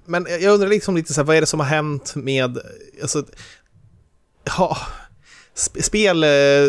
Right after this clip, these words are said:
s-, utvecklare och sånt har väl inte kanske samma inriktning på att visa sig på mässor nu för tiden. Det är någonting, någonting har ju hänt liksom.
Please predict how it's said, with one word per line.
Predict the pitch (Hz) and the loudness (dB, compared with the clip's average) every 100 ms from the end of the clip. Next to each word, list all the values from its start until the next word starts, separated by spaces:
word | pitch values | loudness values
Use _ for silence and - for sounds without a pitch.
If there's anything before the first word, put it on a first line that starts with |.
| 131 135 156 147 _ _ _ _ _ | 0 -8 -16 -20 _ _ _ _ _
s-, | - - 113 _ _ | -12 -12 -18 _ _
utvecklare | - 175 180 220 196 | -4 0 0 0 0
och | 175 | 0
sånt | 143 127 | 0 -2
har | 143 | 0
väl | 139 | 0
inte | 135 135 | -2 -2
kanske | 147 120 | -2 -2
samma | - 131 123 123 - _ 117 - - - - _ - | -2 0 0 0 -6 _ -16 -16 -20 -20 -20 _ -6
inriktning | 156 143 160 - - 185 135 | -2 0 -2 -4 -6 -4 -2
på | 120 | -2
att | 113 131 | -2 -4
visa | 117 - 120 | -4 -6 -8
sig | 113 | -8
på | 123 | -8
mässor | 123 - 127 | -6 -6 -6
nu | 123 | -8
för | 127 | -10
tiden. | 131 120 131 | -10 -10 -8
Det | |
är | 139 | -4
någonting, | 147 143 151 131 139 | -4 -2 -4 -4 -4
någonting | 165 151 | -2 0
har | 143 160 | 2 2
ju | 113 | 0
hänt | 120 - - | -4 -8 -12
liksom. | - | -12